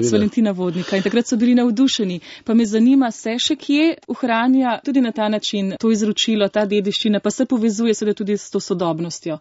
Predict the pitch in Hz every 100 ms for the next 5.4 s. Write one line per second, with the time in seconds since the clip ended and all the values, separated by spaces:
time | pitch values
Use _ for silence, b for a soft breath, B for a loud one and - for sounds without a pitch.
0 | _ 120 - 170 170 147 139 151 156 156
1 | 151 139 120 131 - 120 110 165 180 170
2 | 156 127 120 120 120 123 131 135 131 135
3 | 127 - 135 131 - 131 - 117 123 -
4 | 110 120 123 120 120 110 123 120 117 117
5 | 117 113 131 139